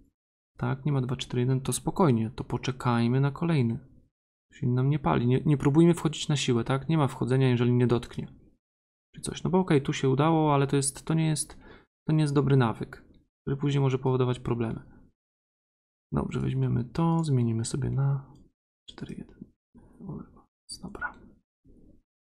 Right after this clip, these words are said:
Już widzimy, że mamy większą korektę, więc powiększamy nasz overbalance. Tu mamy większą korektę, więc powiększamy nasz overbalance aż sto-, dotąd.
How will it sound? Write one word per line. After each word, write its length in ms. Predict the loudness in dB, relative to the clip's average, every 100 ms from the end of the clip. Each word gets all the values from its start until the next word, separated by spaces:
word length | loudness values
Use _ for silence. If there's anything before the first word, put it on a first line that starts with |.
| _
Już 140 | -4 -2
widzimy, 300 | -2 -2 -2
że 100 | -2
mamy 240 | -2 -4
większą 340 | -4 -4 -4
korektę, 420 | -4 -4 -4 -4 -4
więc 200 | -4 -4
powiększamy 560 | -6 -6 -6 -6 -6
nasz 240 | -6 -8 -12
overbalance. 580 | -16 -18 -20 -18 -16
Tu 80 | -8
mamy 240 | -6 -4 -4
większą 380 | -6 -6 -8
korektę, 420 | -10 -8 -8 -8 -6
więc 200 | -6 -6
powiększamy 580 | -8 -8 -8 -8 -6
nasz 160 | -4 -4
overbalance 460 | -4 -4 -4 -6 -8
aż 140 | -10
sto-, 220 | -8 -6
dotąd. 480 | -6 -6 -10 -18 -20